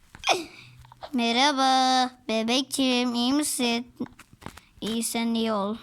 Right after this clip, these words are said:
<laughs> Çok şükür. <laughs> Burası ne? Bakalım. Oho. Ya, oha ya. Nasıl bir yer burası böyle? Parkurlar var. Baldi'nin parkuruna benziyor arkadaşlar ya.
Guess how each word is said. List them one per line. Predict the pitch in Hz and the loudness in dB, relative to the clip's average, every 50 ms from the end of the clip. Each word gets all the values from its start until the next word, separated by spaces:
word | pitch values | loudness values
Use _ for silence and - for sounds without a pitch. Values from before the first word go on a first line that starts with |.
| - - | -12 -8
<laughs> | - 196 202 226 - 180 180 220 254 - 262 247 - - - 220 226 - | -6 -6 -6 -4 -6 -6 -6 -6 -6 -8 -10 -10 -10 -8 -8 -8 -8 -8
Çok | - 220 196 - | -8 -10 -10 -10
şükür. | - - - - - 220 - - - - - - _ - - - - - - | -14 -16 -14 -12 -12 -12 -12 -16 -18 -20 -20 -20 _ -18 -18 -18 -20 -20 -20
<laughs> | - - - - - - - - - - - - - - | -20 -20 -20 -18 -18 -20 -20 -20 -20 -20 -20 -18 -6 -4
Burası | 294 320 381 381 - - 330 294 | 0 0 0 0 0 -2 -2 0
ne? | 269 277 294 339 359 - - _ - - _ - | 0 0 0 -2 -4 -8 -16 _ -20 -20 _ -8
Bakalım. | 277 269 - - 254 247 254 277 302 - - - - - - - - - - - - - - - | -6 -4 -4 -4 -4 -2 -2 -4 -4 -6 -12 -20 -20 -20 -20 -20 -20 -20 -20 -20 -20 -20 -14 -8
Oho. | 285 294 294 294 294 285 285 277 277 277 262 - - 311 330 370 370 370 370 381 403 453 466 392 - 214 - - - - - - - - - - - - | -4 -4 -2 -2 -2 -2 -2 -2 -2 -4 -6 -4 -4 -2 -2 -2 -2 -2 -2 -2 -2 -2 -4 -6 -10 -16 -20 -20 -20 -20 -20 -20 -20 -20 -20 -20 -14 -8
Ya, | 311 277 262 262 254 277 | -6 -4 -4 -4 -4 -4
oha | 311 302 330 302 285 294 294 311 - - - 349 330 311 | -6 -6 -6 -4 -4 -6 -6 -8 -12 -16 -12 -8 -8 -6
ya. | 320 311 311 294 277 254 247 262 277 - - - - - - - - - - - - - - - | -6 -6 -6 -6 -4 -4 -4 -6 -6 -10 -14 -18 -20 -20 -18 -20 -20 -20 -20 -20 -20 -16 -6 -4
Nasıl | 320 339 339 359 349 302 277 | -2 -2 0 0 0 0 2
bir | 269 | 2
yer | 269 269 254 240 240 240 247 | 2 2 2 0 0 -2 -2
burası | 262 240 233 233 240 - - 247 | -4 -4 -2 -2 -4 -4 -4 -6
böyle? | 233 226 220 220 220 233 233 233 247 247 - - - - - _ _ _ - - - - _ _ _ - - - - - | -4 -4 -4 -4 -2 -4 -4 -4 -6 -8 -10 -18 -20 -20 -20 _ _ _ -20 -20 -20 -20 _ _ _ -20 -20 -20 -16 -14
Parkurlar | - - 285 294 294 - - - 320 302 294 302 302 294 294 294 294 285 277 | -2 0 2 2 2 -2 -4 -4 -2 0 0 2 2 2 4 2 2 0 0
var. | 277 294 285 277 247 240 | 0 0 0 0 0 2
Baldi'nin | 277 277 285 277 277 294 285 294 | 2 2 2 2 0 0 0 0
parkuruna | 285 - - 277 - - - 277 277 285 294 302 269 | -2 -2 -6 -8 -8 -4 -2 0 0 2 0 0 0
benziyor | 285 277 277 262 285 285 | 0 0 0 0 0 0
arkadaşlar | 269 269 262 269 269 262 262 - 262 | 0 0 0 -2 -2 -4 -2 -2 -2
ya. | 233 233 233 240 254 | -2 0 -2 -2 -4